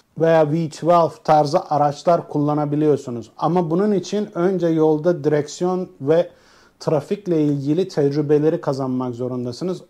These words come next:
ve çok dikkatli olmak zorundasınız. İşte bu yüzden bütün araba firmaları baktığınız zaman işte R otuz dört serisini hatırlayın. İşte turbosuz modeller ve turbolu modeller var.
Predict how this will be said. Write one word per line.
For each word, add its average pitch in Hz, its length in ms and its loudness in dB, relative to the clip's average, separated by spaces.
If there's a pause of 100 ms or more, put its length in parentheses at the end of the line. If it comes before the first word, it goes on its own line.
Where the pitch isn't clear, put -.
(160)
ve 135 380 -2
çok 180 300 -2
dikkatli 147 440 -2
olmak 135 340 0
zorundasınız. 117 760 -8 (320)
İşte 185 360 2
bu 214 80 2
yüzden 196 640 0
bütün 180 720 -2 (120)
araba 151 380 4
firmaları 156 720 2
baktığınız 180 480 0
zaman 170 480 -2
işte 165 340 -2 (240)
R 151 40 4
otuz 156 300 -2
dört 175 200 4
serisini 160 540 2
hatırlayın. 151 600 2
İşte 165 300 -4
turbosuz 165 560 0
modeller 151 500 2
ve 180 120 -2
turbolu 165 440 0
modeller 151 580 2
var. 117 220 -2